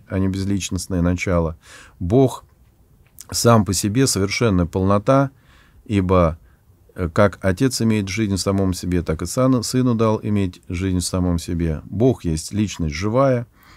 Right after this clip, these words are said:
имеющая определенные свойства, такие как Бог Творец,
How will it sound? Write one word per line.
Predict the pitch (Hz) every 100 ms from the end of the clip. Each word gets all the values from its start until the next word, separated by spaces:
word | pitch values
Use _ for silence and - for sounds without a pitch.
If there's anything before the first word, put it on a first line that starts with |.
| _
имеющая | - 120 139 98 80
определенные | 82 87 92 82
свойства, | 78 117 131 123 90 78
такие | 82 85 80
как | 73 73
Бог | 85 95
Творец, | 90 85 82 127 123 -